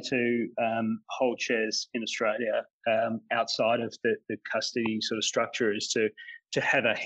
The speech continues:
a hin, an individual hin. So that's a holder identification number, um, that is held, um, via a stockbroker, so a market, a market participant. So all of your shares with Superhero are held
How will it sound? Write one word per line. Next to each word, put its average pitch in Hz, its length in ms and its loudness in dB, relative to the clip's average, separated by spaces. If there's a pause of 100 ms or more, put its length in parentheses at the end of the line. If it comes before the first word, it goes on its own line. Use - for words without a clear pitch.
(140)
a 110 60 -2
hin, 143 420 0
an 123 280 -2
individual 117 580 2
hin. 107 260 2
So 117 140 -4
that's 147 220 2
a 123 40 0
holder 131 400 4
identification 123 800 0
number, 127 400 4 (600)
um, 113 760 2 (180)
that 127 200 2
is 120 160 -4
held, 117 420 2 (240)
um, 113 380 0 (140)
via 120 300 4
a 110 40 2
stockbroker, - 720 0
so 113 380 2
a 113 60 2
market, 117 440 0 (120)
a 120 60 2
market 110 400 -2
participant. - 600 -6 (600)
So 139 260 4
all 170 180 6
of 160 100 2
your 147 120 2
shares 127 460 0 (100)
with 113 160 -6 (100)
Superhero 123 580 0
are 113 120 0
held 117 320 0